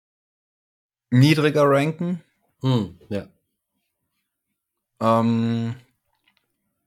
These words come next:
Speaker 1: der, der Darce, ich, ich seh den, ich seh den höher. Man sieht, also,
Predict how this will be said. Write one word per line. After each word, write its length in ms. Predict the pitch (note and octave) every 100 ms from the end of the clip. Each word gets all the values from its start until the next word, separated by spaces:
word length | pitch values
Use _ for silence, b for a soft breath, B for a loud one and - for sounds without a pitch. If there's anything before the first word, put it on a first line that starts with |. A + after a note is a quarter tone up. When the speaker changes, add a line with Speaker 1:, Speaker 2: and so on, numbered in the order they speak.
| _ _ _ _ _ _ _ -
Speaker 1:
der, 400 | A#2 A2 G#2+ _ _ _ _ _ _ -
der 80 | A2+
Darce, 580 | - A2 A#2 C#3 -
ich, 240 | - B2+ -
ich 100 | B2
seh 160 | - A2+
den, 640 | - A2+ A2+ A2+ - -
ich 80 | -
seh 160 | - B2+
den 260 | B2 A#2
höher. 480 | A2+ B2 C3+ C#3 C3+ B B _ _ -
Man 140 | A2
sieht, 180 | A#2 B2
also, 480 | A#2 A#2+ A#2 A#2